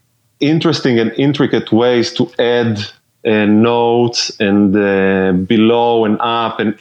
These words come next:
any interval, I think up to two octaves above, and in, or in some sounds even three, maybe, I'm, I'm not sure. And a bunch of detune effects and chorus and, uh, stereo, stereo s-,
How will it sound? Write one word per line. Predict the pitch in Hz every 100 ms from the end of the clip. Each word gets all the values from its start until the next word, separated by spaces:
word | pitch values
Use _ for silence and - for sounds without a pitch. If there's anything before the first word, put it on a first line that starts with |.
| -
any | 127 131
interval, | 127 127 123 107 113 110 110 101 - _ -
I | 92
think | 127 113 113
up | 110 -
to | 107 101 -
two | 123
octaves | 120 - 107
above, | 110 101 110 107 104
and | 98
in, | 98 -
or | 113
in | 104
some | - 117 110
sounds | 117 107 101
even | 104 95
three, | - 117 135
maybe, | 139 139 131 113
I'm, | 104 -
I'm | 110
not | 107 -
sure. | 123 131 135 _ _ _ _ _ _ -
And | 107 107 98
a | 104 107
bunch | 104 120 120
of | 95 98 107
detune | 139 139 135 127 123
effects | - - 127 123 120 117 110
and | 95
chorus | - - 139 135 131 123 120 -
and, | 113 107 98
uh, | 107 104 104 98
stereo, | - - - 143 131 131 127 123 120 117 113 117 110 110 113 110 107
stereo | - - 127 123 123
s-, | 107 -